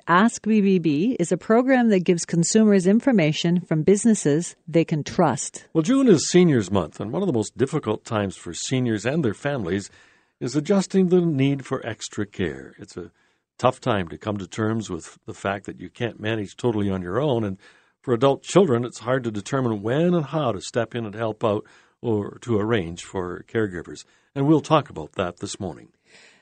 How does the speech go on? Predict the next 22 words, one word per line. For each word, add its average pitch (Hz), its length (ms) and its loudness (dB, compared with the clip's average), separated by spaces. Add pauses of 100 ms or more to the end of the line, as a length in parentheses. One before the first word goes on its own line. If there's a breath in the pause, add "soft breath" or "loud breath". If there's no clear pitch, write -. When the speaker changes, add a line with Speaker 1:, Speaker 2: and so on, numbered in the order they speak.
(160 soft breath)
Speaker 1:
The 196 240 2
fourth 262 420 4
industrial 220 680 4
revolution 196 640 2
is 160 160 -2
well 170 160 4
upon 190 320 0
us, 147 280 -2
and 160 140 -2
for 175 120 0
businesses 262 800 2
and 175 240 2
for 175 140 0
individuals, 190 760 4
it - 180 -2
can 185 140 2
be 170 100 2
a 165 60 4
challenge 185 480 0
to - 100 -6
keep 175 240 0
up. 165 260 2